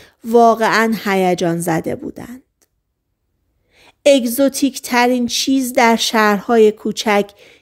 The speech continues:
دیمسامی، یک جور غذای چینی است که در رستوران‌های چینی شبیه هم سرو می‌شود. اما این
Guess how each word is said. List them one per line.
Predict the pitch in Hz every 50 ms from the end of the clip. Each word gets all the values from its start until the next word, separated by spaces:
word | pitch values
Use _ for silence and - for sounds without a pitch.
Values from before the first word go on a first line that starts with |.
| _ _ _ 294
دیمسامی، | 277 233 220 226 226 226 202 - - - 226 208 208 208 208 220 220 214 202 202 - _ _ _ _
یک | - 311 330 302 -
جور | - 247 226 208 196 - -
غذای | 202 208 202 202 196 208 220 208 208 202 190 180
چینی | - - - - 233 208 196 190 180
است | 175 175 - - _ _ _ _ _ _
که | - 262 254
در | 240 233 226 220
رستوران‌های | 208 208 226 220 226 - - 240 220 214 202 202 214 196 240 254 240 220 208 202
چینی | 202 - - - 208 202 202 202 196 196
شبیه | 190 - - 175 175 180 185 208 185 170 185 180
هم | 156 - - 180 180 175 165 - _ _ _ _
سرو | - - - - 202 175 165 156 - - - -
می‌شود. | 139 131 - - - - 240 240 233 254 277 _ _ _ _ _ _ _ _ _ _ _ _ _ _ _ _ _ _ _ _ _ _ _ _ _ _ -
اما | 214 220 294 285 180 - - - -
این | - 247 226 202 185 165 156 160 202